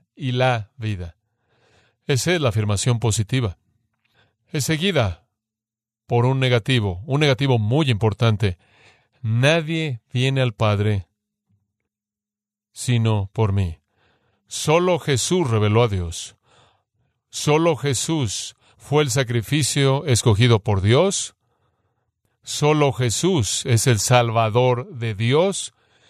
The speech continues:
La fe en Jesús es el único camino de salvación. Jesús dijo, "En vuestros pecados moriréis", antes en Juan, "y a donde yo voy,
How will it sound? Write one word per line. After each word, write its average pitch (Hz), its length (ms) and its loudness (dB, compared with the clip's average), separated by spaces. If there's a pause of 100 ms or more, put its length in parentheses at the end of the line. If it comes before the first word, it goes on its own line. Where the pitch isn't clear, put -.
(200)
La 131 200 -2
fe 156 260 -2
en 151 80 -6
Jesús 139 760 -2 (280)
es 143 260 0
el 123 260 2
único 143 600 0
camino 120 600 0
de 104 120 0
salvación. 101 760 0 (1080)
Jesús 143 280 -2
dijo, 139 440 2 (140)
"En 143 100 -2
vuestros 143 300 0
pecados 151 360 0
moriréis", 135 680 0
antes 135 380 -2
en 120 100 0
Juan, 156 320 0 (560)
"y 151 40 -2
a 147 40 2
donde 135 220 2
yo 156 140 4
voy, 160 360 0